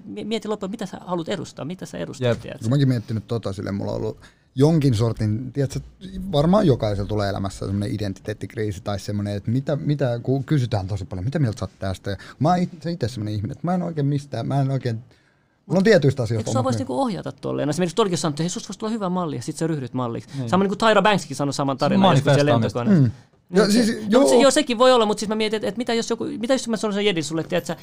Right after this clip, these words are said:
Speaker 1: yhtäkkiä mä, mä, mä jään vaan kymmenen tyyppiä sanon, "Hei, sä näytät itse asiassa, tiedät sä, räppäri, susta pitäisi tulla räppäri, räppäri", tiedät sä. Sit sä, tiedät sä, sit sä oot silleen, "Joo, joo, ei, fuck D J, tää, mä haluan olla nyt räppäri", tiedät sä.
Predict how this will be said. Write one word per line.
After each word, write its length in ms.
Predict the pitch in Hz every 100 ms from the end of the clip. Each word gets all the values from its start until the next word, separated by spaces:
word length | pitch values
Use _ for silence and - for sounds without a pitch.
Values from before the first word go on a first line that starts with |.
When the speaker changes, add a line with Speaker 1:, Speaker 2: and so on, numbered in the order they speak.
| -
Speaker 1:
yhtäkkiä 340 | 226 240 240
mä, 120 | 226 208
mä, 120 | 196
mä 260 | 190 - 196
jään 140 | 196
vaan 100 | 180
kymmenen 280 | 196 190 143
tyyppiä 180 | 147 151
sanon, 120 | 147
"Hei, 180 | 202 180 - _ _ -
sä 80 |
näytät 280 | 196 185 180
itse 120 | 180 -
asiassa, 140 | 175 -
tiedät 160 | 175
sä, 120 | -
räppäri, 320 | 175 202 - -
susta 180 | 190 -
pitäisi 160 | 175
tulla 160 | - 156
räppäri, 360 | 180 190 - 127
räppäri", 340 | 127 113 120
tiedät 240 | 143 - -
sä. 140 | 143 - - -
Sit 160 | 175
sä, 160 | 165 170 180
tiedät 200 | 156 147
sä, 140 | 175
sit 140 | 185 160
sä 40 |
oot 60 | 151
silleen, 160 | 160
"Joo, 300 | 175 214 196
joo, 400 | 180 208 202 180 175 202
ei, 160 | 180 185
fuck 180 | - 190 -
D 40 | 180
J, 100 | 156 147
tää, 140 | 160
mä 80 | 151 151
haluan 200 | 147 120
olla 140 | 147
nyt 160 | 147 160
räppäri", 320 | 156 131 120
tiedät 260 | 123 120
sä. 100 | -